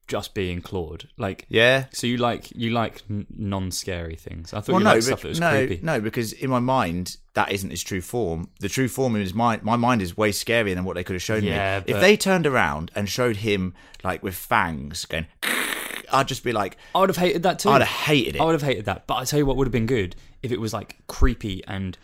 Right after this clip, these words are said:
Speaker 1: hidden and in the shadows or something.
Speaker 2: Maybe,
Speaker 1: And it
Speaker 2: but
Speaker 1: had, like, an echoey voice.
Speaker 2: Right, maybe.
Speaker 1: That would have been creepy.
Speaker 2: But I
Speaker 1: Not
Speaker 2: didn't,
Speaker 1: just Claude going,
Speaker 2: I didn't
Speaker 1: "Well,
Speaker 2: love the
Speaker 1: hey,
Speaker 2: s-
Speaker 1: folks, how you doing?" Like,
Speaker 2: Nah,
Speaker 1: what is
Speaker 2: I,
Speaker 1: that?
Speaker 2: I didn't love the sound design on the,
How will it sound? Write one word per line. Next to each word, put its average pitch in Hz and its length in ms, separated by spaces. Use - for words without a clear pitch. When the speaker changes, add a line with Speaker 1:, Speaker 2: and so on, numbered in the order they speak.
Speaker 1:
hidden 101 560
and 101 100
in 101 200
the 95 40
shadows 95 640
or 98 160
something. - 380
Speaker 2:
Maybe, 120 580
Speaker 1:
And 110 100
it - 40
Speaker 2:
but - 40
Speaker 1:
had, 110 180
like, 107 120
an 117 160
echoey 113 400
voice. 104 320
Speaker 2:
Right, 95 260
maybe. 147 280
Speaker 1:
That 131 160
would 127 80
have 107 60
been 104 140
creepy. 113 340
Speaker 2:
But 107 60
I 113 60
Speaker 1:
Not 139 80
Speaker 2:
didn't, 156 80
Speaker 1:
just 127 180
Claude 131 380
going, 101 240
Speaker 2:
I 92 80
didn't 131 160
Speaker 1:
"Well, 160 140
Speaker 2:
love 135 120
the 143 60
Speaker 1:
hey, 165 320
Speaker 2:
s- 117 60
Speaker 1:
folks, 156 400
how 170 140
you 170 140
doing?" 160 420
Like, 127 180
Speaker 2:
Nah, 87 180
Speaker 1:
what 156 120
is 156 80
Speaker 2:
I, - 20
Speaker 1:
that? 185 200
Speaker 2:
I 127 80
didn't 147 220
love 117 240
the - 80
sound 92 320
design 82 340
on 82 200
the, 78 280